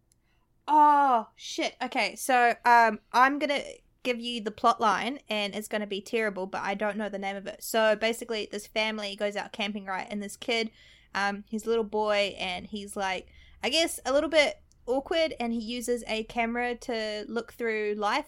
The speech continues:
'cause it makes him feel comfortable. Um, and so on their family road trip, camping, whatever, they start noticing some weird stuff. He captures it on camera, and at the end of the film, they basically get abducted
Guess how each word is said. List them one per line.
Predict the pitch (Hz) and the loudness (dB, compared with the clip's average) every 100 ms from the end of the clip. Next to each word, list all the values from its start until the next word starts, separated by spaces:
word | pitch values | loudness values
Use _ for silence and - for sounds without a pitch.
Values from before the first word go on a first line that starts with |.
| - | -6
'cause | 226 208 | -6 -6
it | - | -8
makes | 226 220 | -8 -6
him | 226 | -6
feel | 226 214 | -4 -2
comfortable. | 233 226 254 320 - _ _ _ - - - - - | -4 -4 -2 -2 -4 _ _ _ -20 -20 -12 -12 0
Um, | 220 214 220 220 - - - - | 2 4 2 -2 -10 -20 -20 -2
and | 240 240 233 220 208 - | 2 4 2 -2 -6 -12
so | - 233 214 202 | -6 -2 -2 -2
on | 233 226 | -2 -2
their | 220 | -4
family | 214 233 220 214 | -2 -2 -2 -2
road | 220 214 | -2 -2
trip, | - 208 - | -4 -4 -4
camping, | 233 214 214 202 | -6 -6 -6 -6
whatever, | 208 202 202 202 | -6 -4 -4 -6
they | 214 214 | -2 -2
start | 214 214 185 | -2 -4 -4
noticing | 214 202 - 202 196 | -6 -8 -10 -12 -12
some | 208 | -12
weird | 196 190 | -12 -12
stuff. | - 320 311 | -6 -2 -2
He | - 247 | -4 -8
captures | 233 - 220 220 | -8 -10 -10 -8
it | - | -8
on | 208 | -8
camera, | - 247 240 233 233 226 _ _ _ _ - | -8 -8 -6 -6 -4 -6 _ _ _ _ -6
and | 220 220 220 214 208 214 - | -4 -2 -2 -4 -6 -10 -8
at | 233 233 | -6 -4
the | 247 | -4
end | 226 | -4
of | |
the | 226 | -4
film, | - 226 214 214 | -2 -2 0 -2
they | 208 | -2
basically | 202 208 226 208 | -2 -2 -4 -6
get | 202 202 | -4 -4
abducted | 196 196 - - 185 196 | -2 -2 -4 -6 -10 -10